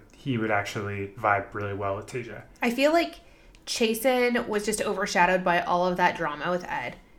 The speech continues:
Speaker 2: Which, the
Speaker 1: Yeah.
Speaker 2: fact that Ed is still there kind of irks me, because he has just been right in the middle of all of the drama.
Speaker 1: Well, I think his days are kinda numbered at this
Speaker 2: Maybe.
Speaker 1: point. Especially, I think he, by getting rid of Chasen, that's, like, putting him on the clock kind of thing.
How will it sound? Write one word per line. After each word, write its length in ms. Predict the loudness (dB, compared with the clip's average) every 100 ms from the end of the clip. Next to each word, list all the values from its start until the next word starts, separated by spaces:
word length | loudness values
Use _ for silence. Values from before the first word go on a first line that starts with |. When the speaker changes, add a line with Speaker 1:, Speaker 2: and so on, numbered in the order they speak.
| -20 -2
Speaker 2:
Which, 160 | 0 4
the 60 | 8
Speaker 1:
Yeah. 60 |
Speaker 2:
fact 200 | 10 10
that 140 | 6 6
Ed 120 | 4
is 100 | 4
still 200 | 4 4
there 180 | 4 2
kind 280 | 0 -2 0
of 100 | 0
irks 360 | -2 -2 -6
me, 180 | -8 -6
because 320 | -8 -6 -6
he 180 | -6 -4
has 100 | -4
just 260 | -4 -8 -4
been 340 | -2 -2 -4 -4
right 220 | 0 0
in 80 | 0
the 60 | -2
middle 160 | -2
of 160 | -4 -6 -16 -20 0
all 220 | 4 6
of 100 | 4
the 80 | -2
drama. 420 | -6 -6 -8 -6 6
Speaker 1:
Well, 180 | 10 12
I 140 | 12
think 200 | 10 6
his 140 | 4 6
days 220 | 6 6
are 60 | 4
kinda 240 | 0 -2
numbered 540 | -2 -2 -2 -2 -4 -8 -16 _ -20 -8
at 100 | -6
this 160 | 0 0
Speaker 2:
Maybe. 220 | 0 0
Speaker 1:
point. 300 | -2 -2 -6 -6
Especially, 680 | -4 2 2 4 4 4 4
I 140 | 4
think 320 | 6 4 0
he, 600 | -10 -2 0 2 2 2
by 180 | 8 8
getting 240 | 8 6
rid 120 | 6 4
of 80 |
Chasen, 560 | 0 -4 -4 0 2 2
that's, 220 | 0 0
like, 260 | 0 0 -4
putting 240 | -4 -4
him 200 | -4 -4
on 140 | -4 -6
the 100 | -8 -10
clock 460 | -8 -2 -2 -2 -2
kind 220 | 0 0
of 60 | -2
thing. 260 | -4 -6